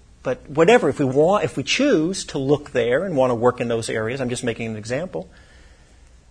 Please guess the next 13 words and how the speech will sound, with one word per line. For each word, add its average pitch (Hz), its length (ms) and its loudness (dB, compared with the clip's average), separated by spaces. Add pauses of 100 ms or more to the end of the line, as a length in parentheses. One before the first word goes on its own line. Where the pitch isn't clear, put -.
(140)
Um, 175 400 -6 (2750)
if 170 180 -4
we 160 80 -2
have 165 420 0
some 151 200 -4
healings, 156 600 -2
for 120 180 -6
example, 110 420 -6
that - 100 -14
needs 113 220 -8
to - 80 -14
be 107 120 -10
done 123 400 -10